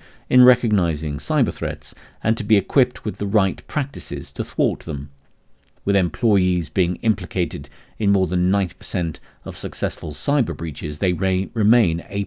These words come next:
primary target for contemporary cyber attacks. Criminals aim to exploit them to infiltrate vital business systems, access confidential data, and redirect funds.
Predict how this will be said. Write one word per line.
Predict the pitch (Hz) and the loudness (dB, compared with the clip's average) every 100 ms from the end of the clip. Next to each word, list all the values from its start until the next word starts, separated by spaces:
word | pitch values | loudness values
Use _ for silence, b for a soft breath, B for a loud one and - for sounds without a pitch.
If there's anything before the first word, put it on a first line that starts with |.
| - | -8
primary | - 143 131 104 | -2 2 4 4
target | 92 - 143 - 69 - b b b b | 0 -4 -4 -4 -6 -12 b b b b
for | - - | -10 -6
contemporary | - 117 - 95 - 73 73 - | 0 2 2 -2 -2 -4 -4 -6
cyber | - 107 82 | 0 0 0
attacks. | 78 - - - - - _ _ _ _ _ _ _ - | -4 -8 -14 -16 -20 -20 _ _ _ _ _ _ _ -2
Criminals | 127 120 110 98 - | 4 6 6 2 -2
aim | 117 101 92 | 2 2 2
to | - | -2
exploit | - - 143 135 - | -10 -2 2 2 2
them | 92 90 b b - | -2 -2 b b -14
to | - | -4
infiltrate | - 123 110 107 - 101 82 | 4 4 4 -2 0 0 0
vital | 87 98 117 117 107 - - | 0 0 0 0 -6 -6 -4
business | 110 92 87 | -2 -2 -4
systems, | - - 147 - 82 85 - b b b _ | -4 -4 -4 -2 -2 -2 -6 b b b _
access | - - 98 - | -8 -4 -4 -4
confidential | - 92 92 78 - - | -4 -4 -6 -8 -10 -2
data, | 110 113 - 80 - b b - | 0 0 0 -6 -6 b b -2
and | 135 117 | 0 2
redirect | 104 95 90 73 - - | 2 0 0 -2 -8 -18
funds. | - 98 85 69 71 - | -8 -4 -2 -4 -8 -14